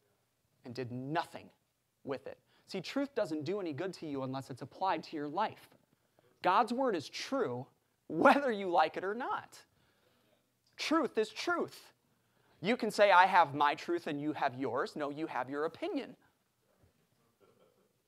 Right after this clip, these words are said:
And when your opinion doesn't match truth, you can call your opinion all you want. You can call it a theory. You can call it a progressive idea. You, no,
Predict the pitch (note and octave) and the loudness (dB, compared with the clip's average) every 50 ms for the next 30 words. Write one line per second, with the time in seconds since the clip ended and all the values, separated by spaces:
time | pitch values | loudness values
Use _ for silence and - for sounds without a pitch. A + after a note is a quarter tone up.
0 | _ _ _ _ - - F#3 G3+ G#3+ A3+ A3+ A3 G#3+ G3+ G3 - A#3+ D#4 E4 A#3 | _ _ _ _ -4 0 4 6 6 6 8 8 6 6 6 4 0 -4 -2 -2
1 | F#3+ F3 F3 E3 F3 F3+ - F#3 F3 F3 E3+ - - - - - E4 F4 A#3+ A3+ | 0 2 2 0 0 -2 -4 0 0 0 0 0 -4 -8 -4 -2 0 0 0 0
2 | D4 - - - - _ _ _ _ _ _ _ _ _ _ _ _ _ _ _ | -2 -6 -12 -20 -20 _ _ _ _ _ _ _ _ _ _ _ _ _ _ _
3 | - B3 C#4 - G#3+ - - B3+ D4+ F4 D4+ G#3 F3+ F3 - - C#4+ G#4+ E4+ F#3+ | 0 0 0 0 -2 0 4 6 6 6 6 4 0 -2 -2 -2 -4 -4 -2 -2
4 | E3+ E3+ F3 F#3 G#3+ B3+ G4 - G#3 D#3+ - _ _ _ _ _ _ _ _ _ | -2 -2 -2 -4 -6 -6 -4 -4 -4 -4 -6 _ _ _ _ _ _ _ _ _
5 | _ _ _ _ _ _ _ _ - C3+ B2+ - C3+ A#2+ - D3 C#3 B2+ B2+ - | _ _ _ _ _ _ _ _ -12 -12 -10 -10 -10 -6 -4 -2 -2 -2 -4 -4
6 | - A3 G3+ F#3+ F#3 D3 C#3+ C3+ B2+ B2+ C#3 B2+ - C3 B2 - - D#3 D3+ C#3+ | -4 -2 0 0 -2 -2 -4 -6 -8 -8 -10 -10 -10 -12 -12 -8 -4 -2 0 0
7 | C#3+ D3 C3 - - _ _ _ _ - C3+ - - C3+ - E3 - - - - | 0 -2 -4 -6 -12 _ _ _ _ -6 -6 -6 -6 -6 -6 -4 -4 -4 -4 -4
8 | F#3 E3 F3+ F#3 E3 - - F3+ E3 D#3 C#3 B2+ C3 C3+ C#3 C3+ F#3 D#3 D3 C#3 | -4 -2 -2 -2 -2 -4 -4 -4 -2 -2 -4 -6 -8 -8 -6 -6 -6 -6 -6 -8
9 | F3 E3 D#3 | -12 -14 -14